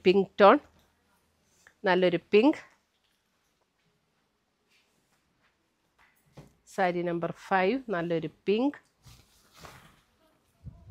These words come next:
നല്ല ബ്യൂട്ടിഫുൾ ആയിട്ടുള്ള ഒരു പിങ്ക് ടോൺ, പിങ്ക് ടോൺ. സാരി നമ്പർ,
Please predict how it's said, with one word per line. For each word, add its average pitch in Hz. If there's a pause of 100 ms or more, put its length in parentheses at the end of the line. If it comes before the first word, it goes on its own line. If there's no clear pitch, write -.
(2500)
നല്ല 180 (120)
ബ്യൂട്ടിഫുൾ 185
ആയിട്ടുള്ള 151
ഒരു -
പിങ്ക് 143
ടോൺ, 190 (240)
പിങ്ക് 151 (100)
ടോൺ. 196 (3250)
സാരി 226 (100)
നമ്പർ, 214